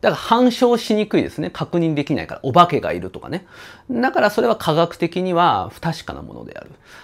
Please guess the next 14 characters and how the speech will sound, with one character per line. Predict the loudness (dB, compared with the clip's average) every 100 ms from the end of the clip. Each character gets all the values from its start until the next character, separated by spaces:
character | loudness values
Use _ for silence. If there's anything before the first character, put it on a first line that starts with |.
| -10
た | 0
だ、 | 4 6 4 2
じ | 2
ゃ | 4 4 0
あ、 | -4 -14 -20 _ _ _ _ _ -20 -20 -10
え | -6 -4 -4 -6 -8 -12
ー | _
っ |
と、 | -6 -6 -8 -18 -20 _ _ _ _ _ _ -20 -20 -20 _ _ _ _ _ _ _ _ _ -6
こ | -2
の | -2 0
東 | 6 6 6 2
京 | 4 4 4
に | 2 -2 -4